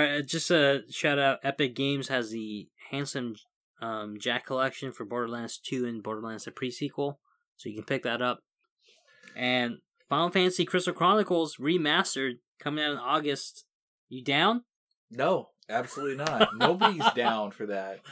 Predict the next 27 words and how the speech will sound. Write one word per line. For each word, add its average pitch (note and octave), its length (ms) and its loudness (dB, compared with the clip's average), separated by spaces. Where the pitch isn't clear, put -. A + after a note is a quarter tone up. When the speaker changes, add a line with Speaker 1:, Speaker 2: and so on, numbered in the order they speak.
Speaker 1:
I'm A#3 160 8
gonna A#3 220 8
get C3 240 6
it. B2 180 0
I D3 100 4
got A3 140 8
a F#3+ 60 6
friend D#3 260 0
that's B2 140 -2
down. A3+ 300 6
Speaker 2:
Why? A2+ 240 -6
Speaker 1:
I've E3+ 140 8
never G#3+ 200 6
played B3+ 280 6
it. G#2+ 140 -4
I've D3 60 -6
never F3+ 160 2
had G3+ 80 6
a F3+ 40 -2
chance G3+ 260 0
to - 60 -20
play C#3+ 200 0
it. G2+ 80 -6
Speaker 2:
But C3 140 2
it C#3 140 0
looks D3+ 240 -4
bad. B2 480 -2